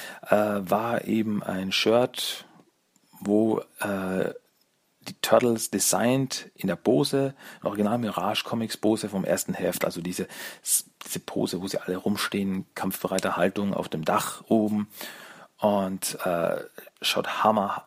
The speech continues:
sch-, Hammer aus, also richtig cool und eben so, so ein, so ein, äh, ein Pullover gab's auch, äh, der war mir leider zu teuer mit fünfzig Euro, den habe ich mir dann nicht erleistet, ähm,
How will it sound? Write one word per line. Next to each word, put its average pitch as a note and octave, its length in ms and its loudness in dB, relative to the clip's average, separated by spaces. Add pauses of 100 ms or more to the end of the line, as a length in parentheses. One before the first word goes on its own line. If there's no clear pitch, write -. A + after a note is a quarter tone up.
sch-, - 340 -6 (160)
Hammer - 480 -2
aus, G2+ 300 0
also F2+ 300 -6 (760)
richtig - 440 0
cool C3+ 320 2 (300)
und - 160 -6
eben G#2+ 220 2
so, - 200 -6
so F#2+ 280 -8
ein, F#2 120 -6
so - 160 -8
ein, F2 240 -8 (1120)
äh, - 80 0
ein F2 260 -2
Pullover A2+ 460 4
gab's G#2 280 -8
auch, C3 500 2 (480)
äh, G#2 400 2 (300)
der A2+ 140 0
war A2+ 100 4
mir A2+ 120 4
leider G#2 260 0
zu - 120 -4
teuer A#2 340 4
mit A2+ 120 -2
fünfzig A#2 360 -2
Euro, G#2+ 440 0 (100)
den G2+ 180 -4
habe F#2+ 120 -2
ich - 120 -8
mir G2+ 80 -2
dann F#2 240 0
nicht A#2 240 2
erleistet, A2+ 540 2 (580)
ähm, G2+ 720 2